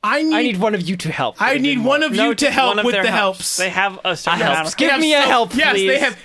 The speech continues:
Speaker 1: May I have
Speaker 2: I really
Speaker 1: helps?
Speaker 2: need a help.
Speaker 1: Yes. May I please have helps?
Speaker 2: Okay.
Speaker 1: Um, I need the bravest, strongest, most fearless one of you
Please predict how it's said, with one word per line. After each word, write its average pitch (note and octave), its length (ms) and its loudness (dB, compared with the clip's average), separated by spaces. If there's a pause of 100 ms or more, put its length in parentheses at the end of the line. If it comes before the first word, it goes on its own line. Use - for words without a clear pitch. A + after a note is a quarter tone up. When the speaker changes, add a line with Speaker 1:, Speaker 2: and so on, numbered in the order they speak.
Speaker 1:
May B3 140 2
I C4+ 80 2
have C#4+ 160 2
Speaker 2:
I - 100 6
really D#4 240 2
Speaker 1:
helps? C4+ 120 2
Speaker 2:
need C4 120 2
a A3+ 80 4
help. - 40 -2 (140)
Speaker 1:
Yes. - 320 -6 (220)
May A3+ 240 0
I A3+ 60 0
please A#3 320 -2
have G3+ 200 -2
helps? - 520 -8
Speaker 2:
Okay. F3 360 -4 (480)
Speaker 1:
Um, G3 640 0 (540)
I A#3 200 0
need C4 420 -2
the G3 80 0
bravest, F4+ 920 -2 (280)
strongest, F4+ 1040 -2 (480)
most A#3 420 -2
fearless F#4+ 680 0
one F4 200 0
of C4 120 -2
you A3+ 440 -2